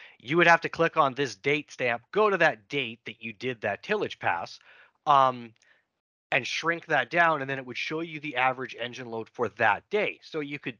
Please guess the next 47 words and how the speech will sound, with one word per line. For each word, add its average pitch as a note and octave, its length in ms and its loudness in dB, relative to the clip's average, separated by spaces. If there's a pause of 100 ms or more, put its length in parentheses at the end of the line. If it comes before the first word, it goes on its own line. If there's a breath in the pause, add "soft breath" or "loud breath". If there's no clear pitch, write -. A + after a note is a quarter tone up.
(120)
see B2 340 -8
what B2 160 -2
it A#2 80 -4
was G#2+ 160 -12
like G#2+ 180 -8
for G#2 120 -10
that G#2 180 0
application. G2+ 640 -4 (460 loud breath)
What A2 340 -4
we're F3+ 140 -6
going E3+ 280 -4
to C3+ 80 -10
see C#3+ 280 -12
merged D3+ 500 0
here C3 200 -4
over A#2+ 280 -4
time E3+ 420 2
is A#2 380 -8
that A#2+ 320 6 (180 loud breath)
you A#2+ 200 -8
will F#3+ 100 2
be D#3+ 140 0
able D3+ 180 0
to B2 100 -8
go C#3 380 0
to - 180 -8
your A2+ 300 -2
actual C3 520 0
application B2+ 720 -2
layer, A#2 180 0
and G#2+ 120 -2
it D3 80 -4
will F3 100 -6
show D#3+ 180 -6
you D3+ 100 0
your B2+ 260 0
average C#3 480 0
engine C#3 360 -6
load A2 380 0 (300)
for D3+ 380 2
that B2 340 6
application A#2+ 840 -2
pass A#2+ 340 -2
or G2+ 140 -6
that F#2 180 -8
seeding B2+ 400 -10
pass B2+ 440 -4